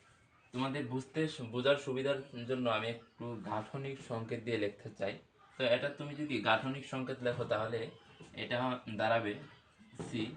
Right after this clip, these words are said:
যেহেতু কার্বন তোমার তিনটি এসে, কার্বন যেহেতু তোমার তিনটি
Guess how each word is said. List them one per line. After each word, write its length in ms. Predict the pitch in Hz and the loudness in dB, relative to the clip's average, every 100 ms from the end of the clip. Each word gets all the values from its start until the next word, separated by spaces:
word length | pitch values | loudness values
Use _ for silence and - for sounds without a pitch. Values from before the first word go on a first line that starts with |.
| 95 | -6
যেহেতু 240 | 113 127 - | -2 -2 4
কার্বন 240 | 127 127 139 135 | 6 6 0 -6
তোমার 160 | 139 - - - | -8 -10 -14 -6
তিনটি 280 | 135 - 135 101 | -4 -2 -2 -2
এসে, 140 | 135 131 - - - | -2 -8 -12 -8 0
কার্বন 220 | 117 127 131 | 0 0 -2
যেহেতু 200 | 131 127 | -4 -4
তোমার 180 | 131 123 123 - - _ - | -2 -2 -4 -14 -20 _ -2
তিনটি 340 | 185 170 131 | -2 0 -4